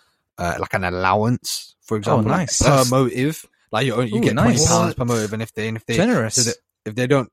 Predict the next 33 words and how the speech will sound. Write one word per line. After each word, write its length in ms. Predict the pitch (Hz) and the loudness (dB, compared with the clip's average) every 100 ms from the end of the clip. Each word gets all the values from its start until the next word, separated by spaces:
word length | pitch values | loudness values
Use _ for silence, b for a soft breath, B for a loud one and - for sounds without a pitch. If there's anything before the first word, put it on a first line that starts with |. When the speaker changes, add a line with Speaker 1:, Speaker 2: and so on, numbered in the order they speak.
| _ | _
Speaker 1:
if 120 | - | 2
they 80 | - | 4
spend 220 | 156 135 | 4 2
over 120 | 123 | 0
twenty, 400 | - 143 151 196 - B B B | 0 0 2 0 -4 B B B
<laughs> 440 | B B B _ - | B B B _ -6
their 120 | 110 | -4
account's 320 | 107 123 107 | -2 -2 -2
like, 320 | 113 95 _ - 90 _ | -2 -4 _ -20 -20 _
you 160 | 92 95 | -8 -4
know, 80 | 92 | -4
you 80 | |
got 160 | 95 90 | -2 -2
no 100 | 101 | -2
funds 300 | - 101 90 | 0 -2 -2
left 120 | - | -2
Speaker 2:
Bro, 100 | 202 | 0
Speaker 1:
or 20 | |
Speaker 2:
that's 240 | 220 214 170 | 0 0 0
Speaker 1:
whatever. 120 | 277 | 0
So 100 | 359 | 4
Speaker 2:
generous. 120 | - 202 | 4 2
Speaker 1:
that's 160 | 131 | 0
tight. 160 | - - | 2 0
Speaker 3:
This 100 | 226 | 0
is 80 | 151 | -4
a 80 | |
Speaker 2:
Why 120 | 110 220 | 0 2
is 40 | |
Speaker 3:
whole 80 | 127 | 2
Speaker 2:
he 60 | |
Speaker 3:
new 60 | 233 | 2
level. 80 | 262 | 4